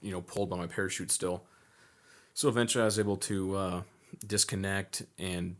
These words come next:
roll my chute up. Those guys came over and they were trying to help me, and I was, like, trying to roll my chute up, and I got in the,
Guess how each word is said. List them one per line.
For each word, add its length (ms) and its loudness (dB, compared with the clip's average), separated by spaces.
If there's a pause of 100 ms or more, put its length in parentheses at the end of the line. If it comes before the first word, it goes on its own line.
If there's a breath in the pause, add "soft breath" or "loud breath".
(200)
roll 220 0
my 160 0
chute 320 -2
up. 140 -2
Those 100 -4
guys 180 0
came 180 -4
over 180 -2
and 80 -2
they 40 -2
were 60 -2
trying 200 -4
to 40 -4
help 180 -2
me, 140 -4
and 80 -4
I 20 -4
was, 100 -8
like, 80 -10
trying 160 -4
to 40 -2
roll 80 0
my 100 -4
chute 300 0
up, 220 -2
and 80 -6
I 40 -6
got 160 -2
in 100 -4
the, 200 -4